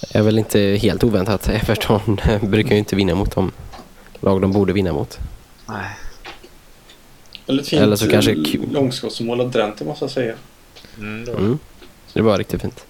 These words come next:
Speaker 1: Det var ganska många fina mål i den här omgången faktiskt, överlag.
Speaker 3: Mm.
Speaker 2: Men det var, det är ju ganska, ja, lite väntat resultat.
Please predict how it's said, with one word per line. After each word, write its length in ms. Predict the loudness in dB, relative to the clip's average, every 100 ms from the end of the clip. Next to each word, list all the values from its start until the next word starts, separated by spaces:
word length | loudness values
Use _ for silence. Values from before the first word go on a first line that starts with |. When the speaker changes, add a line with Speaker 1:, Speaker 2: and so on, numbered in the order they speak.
| -20 -20 -20 -20 -20 -20 -20 -20 -20 -20 -20 -20 -20 -4
Speaker 1:
Det 60 |
var 20 | 0
ganska 220 | 2 4
många 260 | 4 2
fina 240 | 2 2 2
mål 220 | 2 2
i 40 |
den 80 | 2
här 80 | 2
omgången 380 | 2 2 0 0
faktiskt, 340 | -4 -6 -2
överlag. 300 | 0 0 0 -4 -6 2
Speaker 3:
Mm. 380 | 2 2 -4 -10 -16 -14 -12 -10 -8 -10 -10 -14 -12
Speaker 2:
Men 160 | -4 2
det 80 | 4
var, 260 | 4 0 -4 -2
det 80 |
är 60 | -2
ju 280 | 0 -4 -8 -10 -12 -14 -18 -20 -14
ganska, 440 | -10 -10 -6 -8 -6 -6 -6 -8 -18 -20 -20 -20 -20 -18 -10
ja, 140 | -4 -4
lite 220 | -4 -4
väntat 400 | -4 -4 -4 -4
resultat. 680 | -4 -6 -4 -4 -6 -16